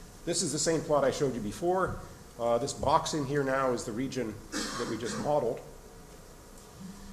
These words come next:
And again, we're looking at earthquake activity from nineteen, uh, sixty-five to two thousand and twelve. Uh, the tick mark here is plus or minus five kilometers.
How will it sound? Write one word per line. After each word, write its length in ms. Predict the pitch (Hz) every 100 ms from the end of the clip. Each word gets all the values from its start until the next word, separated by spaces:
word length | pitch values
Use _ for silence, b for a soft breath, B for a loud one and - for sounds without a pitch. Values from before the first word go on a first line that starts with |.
| - - - -
And 320 | 135 139 131 -
again, 360 | - 160 147 135
we're 120 | 135
looking 280 | 135 127 123
at 120 | 120 - - -
earthquake 320 | 156 175 208
activity 440 | 175 - 139 131 123
from 180 | 123
nineteen, 640 | 123 131 131 127 127 123 113 - -
uh, 320 | 110 110 110 107 -
sixty-five 920 | - 175 - 131 160 160 160 151 -
to 260 | 135 123 123 120
two 100 | 139
thousand 320 | 120 113 107
and 80 | 104
twelve. 400 | 170 170 160 - B B B B B B B - -
Uh, 340 | 117 117 117 - - 127
the 320 | 123 120 120 - - - - - - - - -
tick 160 | - 170
mark 240 | 156 147
here 200 | 151 143
is 100 | -
plus 240 | - 147
or 40 | 139
minus 400 | 127 117 - - - - -
five 260 | - 131 127
kilometers. 560 | 117 135 160 170 160